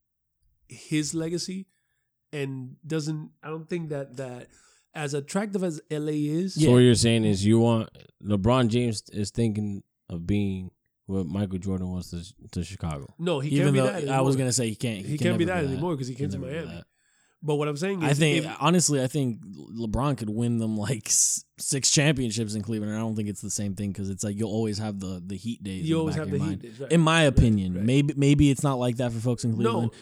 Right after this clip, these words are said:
Speaker 2: That would just be my own take on it.
Speaker 1: No, I mean, f-, factual, you can't be Michael.
Speaker 2: Right.
Speaker 1: Because Michael did it with,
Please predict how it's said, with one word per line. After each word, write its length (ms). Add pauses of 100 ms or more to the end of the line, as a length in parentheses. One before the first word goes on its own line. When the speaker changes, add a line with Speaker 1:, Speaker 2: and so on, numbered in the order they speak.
(160)
Speaker 2:
That 120
would 120
just 160
be 120
my 640
own 220
take 240
on 140
it. 120
Speaker 1:
No, 320
I 40
mean, 280 (320)
f-, 100
factual, 480
you 180
can't 380 (220)
be 160
Michael. 460
Speaker 2:
Right. 280
Speaker 1:
Because 240
Michael 340
did 260
it 180
with, 240